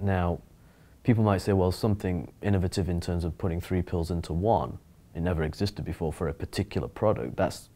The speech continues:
you know, that's inventive, that's innovative. I would say it's more innovative in the sense of somebody just applied it. But the basic science behind it has already been done, and it's known that it can be done. Now, science isn't exact, for example.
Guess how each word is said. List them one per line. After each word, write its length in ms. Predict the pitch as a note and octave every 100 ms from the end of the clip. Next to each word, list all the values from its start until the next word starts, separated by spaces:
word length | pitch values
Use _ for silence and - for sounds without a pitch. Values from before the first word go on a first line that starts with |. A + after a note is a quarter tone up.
| - - -
you 80 | -
know, 80 | E2
that's 240 | - -
inventive, 480 | E2 F#2+ G#2 G#2 F#2+
that's 180 | - -
innovative. 480 | A#2+ - - - - - - - - -
I 80 | A#2+
would 140 | C#3
say 180 | - D3
it's 140 | F2+
more 280 | G#2 G2 F#2
innovative 480 | G#2+ G#2 E2+ - D#2
in 100 | E2+
the 80 | E2
sense 280 | F#2+ E2 E2+
of 120 | E2
somebody 360 | - G#2 F2+ E2+
just 240 | E2 E2+
applied 500 | - - F#2+ F#2+ F#2
it. 220 | - - - - - - - - - - - - -
But 160 | E2+ C2+
the 80 |
basic 500 | E2 A2+ C3+ - G#2+
science 320 | - G2 F2 -
behind 460 | F2 E2+ E2+ D#2
it 120 | D2+
has 160 | - F2
already 220 | G2+ F#2
been 260 | E2 F2 F2
done, 420 | G#2 F2 C#2+ - -
and 260 | E2 D2+ D2 -
it's 240 | E2 - -
known 260 | G2+ G2
that 120 | E2 D#2
it 100 | -
can 220 | G2+ G2+
be 140 | C2+
done. 200 | - - - _ - - _ -
Now, 220 | F#2+ F#2
science 360 | - C3 A2+
isn't 240 | G#2 G2 D#2
exact, 500 | F2+ D#2 G#2+ F2 -
for 100 | C#2+
example. 640 | C2+ - G1+ - D#2+ F2